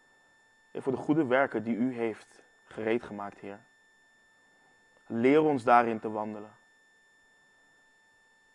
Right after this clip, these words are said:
Wa-, wakker het vuur en de passie in ons aan, Heer. En ik bid dat u ons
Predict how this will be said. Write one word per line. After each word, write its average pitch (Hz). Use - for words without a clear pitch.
Wa-, 117
wakker 147
het 147
vuur 139
en 127
de 113
passie 123
in 110
ons 101
aan, 107
Heer. 113
En 127
ik 117
bid 139
dat 147
u 143
ons 123